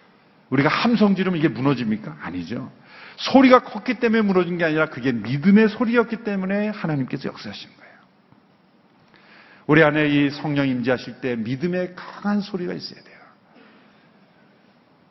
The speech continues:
어떤 교회 가보면은 전혀 소리를 못 내게 하는 교회가 있더라고요. 정말 숨 막힐 정도로 침묵하게 하는 교회가 있더라고요. 그 고요한 침묵 속에 가끔 코 고는 소리가 나와요.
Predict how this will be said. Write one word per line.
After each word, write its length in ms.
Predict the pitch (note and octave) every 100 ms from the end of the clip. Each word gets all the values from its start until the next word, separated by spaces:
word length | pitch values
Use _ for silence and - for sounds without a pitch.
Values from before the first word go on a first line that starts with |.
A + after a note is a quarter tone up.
| _ _ -
어떤 160 | C3
교회 180 | B2+ C3
가보면은 560 | A#2+ A2+ A#2 A#2 A#2 A2
전혀 400 | - - F3 F3
소리를 340 | - F#3+ F#3+
못 160 | D3 C#3
내게 240 | D3 C3+
하는 160 | B2+ A#2+
교회가 200 | A#2+ B2+
있더라고요. 840 | G2+ - G2+ F2 E2+ E2+ F#2 - _ _ _ _ _ -
정말 180 | G2 G#2
숨 180 | - G#3+
막힐 300 | G3 F3+ C#3
정도로 460 | C#3+ B2 B2 B2
침묵하게 540 | - A3 G#3+ G#3 D#3+ C#3
하는 200 | C3 A#2+
교회가 200 | G#2 G#2
있더라고요. 400 | F#2+ F#2+ - - - _ - _ _ _ _ _ _ - _ _
그 120 | C3+
고요한 420 | B2+ C#3+ D3+ D3
침묵 340 | C#3 E3+ D#3 -
속에 200 | C#3 B2+
가끔 380 | - - - A#2
코 140 | -
고는 220 | G3 F3
소리가 320 | C#3+ B2 A2+
나와요. 400 | A2 D#2 - -